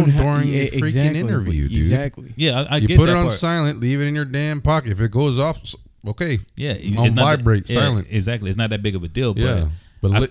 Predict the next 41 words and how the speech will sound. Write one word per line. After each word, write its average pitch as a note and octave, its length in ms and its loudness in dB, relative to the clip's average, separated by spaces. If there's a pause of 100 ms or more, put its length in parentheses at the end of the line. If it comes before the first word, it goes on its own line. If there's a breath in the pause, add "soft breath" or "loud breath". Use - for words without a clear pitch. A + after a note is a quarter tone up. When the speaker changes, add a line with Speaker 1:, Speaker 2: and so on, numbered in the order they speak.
(160)
Speaker 2:
taking C#3 300 2
it G2 120 0
out C#3 300 -2 (240)
and G#2+ 100 -4
Speaker 3:
Yeah. A2+ 120 2
Speaker 2:
actually G2 320 -2
Speaker 1:
I, F3 100 0
and G3+ 100 -2
I A#3 80 -2
don't B3 120 -6
know A#3 100 -4
if, - 240 -6
if E3 180 0
socially D#3 640 -2 (140)
awkward C3 680 -4
is B2 140 -2
the A#2 80 -2
correct, A2+ 560 -4 (680)
um, A2 400 -4
Speaker 2:
Terminology. E2 520 0
Speaker 1:
terminology A#2 800 -2
to G2 80 0
Speaker 2:
Yeah. B2+ 80 2
Speaker 1:
use D#3 140 2
in E3+ 80 -2
this F3 120 -4
situation. F3+ 480 -6
Maybe C3+ 200 -2
it's A#2 100 -4
just, A#2+ 220 -6 (1700 soft breath)
I C3 160 -8
don't A#2+ 140 -8
know, B2+ 160 -6 (140)
like, A2 220 -6
Speaker 2:
I, - 60 -2
Speaker 1:
they're A#2+ 80 -6
just B2 260 -8
Speaker 2:
I, C3+ 60 2
Speaker 1:
not C3 300 -2
Speaker 2:
they're C#3+ 80 2
s-, - 260 -2